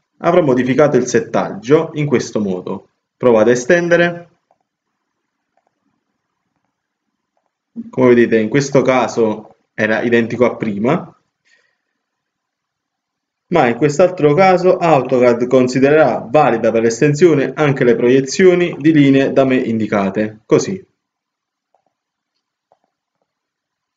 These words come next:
Capite tutte le potenzialità di questo comando? Anche per taglia è possibile fare ciò. Abbiamo visto il caso classico.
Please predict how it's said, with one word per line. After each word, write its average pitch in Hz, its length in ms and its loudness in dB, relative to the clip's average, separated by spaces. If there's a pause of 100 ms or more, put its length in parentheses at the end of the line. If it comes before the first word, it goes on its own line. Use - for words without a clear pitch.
(1200)
Capite 123 380 -2
tutte 120 240 0
le 113 100 0
potenzialità 110 680 0
di 107 100 -4
questo 104 280 -8
comando? 101 540 -4 (1700)
Anche 127 300 -2
per 127 220 -2
taglia 170 720 -2
è 131 100 -6
possibile 120 560 0
fare 110 240 0
ciò. 98 260 -8 (880)
Abbiamo 117 300 0
visto 131 240 0
il 110 100 -2
caso 113 400 -2
classico. 135 760 -4